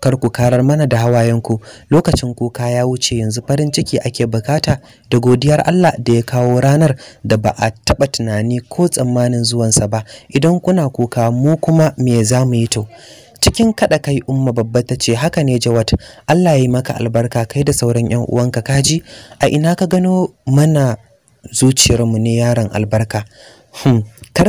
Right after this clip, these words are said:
ku damu, zan faɗa muku komai sweet Mumsi ɗina, amma ba yanzu ba." Sai tsohon can shi ma yana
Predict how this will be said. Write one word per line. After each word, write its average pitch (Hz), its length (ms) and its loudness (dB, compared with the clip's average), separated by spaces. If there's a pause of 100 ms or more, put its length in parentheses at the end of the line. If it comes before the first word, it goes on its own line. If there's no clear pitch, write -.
ku - 80 -10
damu, 113 480 -4
zan 127 160 0
faɗa 113 320 -2
muku 113 240 -6
komai 147 320 0
sweet 127 320 -2
Mumsi 110 400 0
ɗina, 110 320 -2 (400)
amma 139 240 2
ba 139 160 2
yanzu 110 320 0
ba." 110 160 -4 (1080)
Sai 160 300 2
tsohon 180 420 0
can 185 180 -2
shi 131 200 0
ma 123 160 0
yana 131 160 2